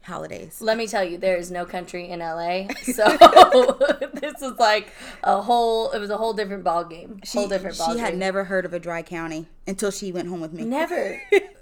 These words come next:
Speaker 2: We had to stop, like, right off the freeway to get alcohol before we proceeded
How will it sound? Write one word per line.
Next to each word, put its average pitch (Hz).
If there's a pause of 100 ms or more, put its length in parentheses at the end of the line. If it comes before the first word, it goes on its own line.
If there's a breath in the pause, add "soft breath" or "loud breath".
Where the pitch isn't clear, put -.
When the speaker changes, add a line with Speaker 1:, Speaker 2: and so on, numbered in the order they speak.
(120)
Speaker 2:
We 262
had 330
to 277
stop, 262
like, 226
right 233
off 240
the 233
freeway 254
to 190
get 220
alcohol 214 (120)
before 220
we 240
proceeded 254